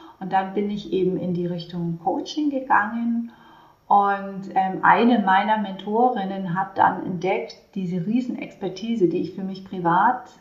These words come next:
mir quasi angeeignet habe. Und da hat sie gesagt, „Susanne,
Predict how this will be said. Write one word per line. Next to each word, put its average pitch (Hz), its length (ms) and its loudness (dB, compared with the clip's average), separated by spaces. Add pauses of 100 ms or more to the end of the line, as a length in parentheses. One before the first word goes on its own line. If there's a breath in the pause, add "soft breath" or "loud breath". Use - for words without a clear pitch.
(140)
mir 190 300 -8
quasi 180 260 -2
angeeignet 233 840 2
habe. 208 540 -4 (540 loud breath)
Und 190 280 -4
da 185 100 0
hat 190 180 0
sie 190 120 -4
gesagt, 175 520 -2 (160)
„Susanne, 202 800 0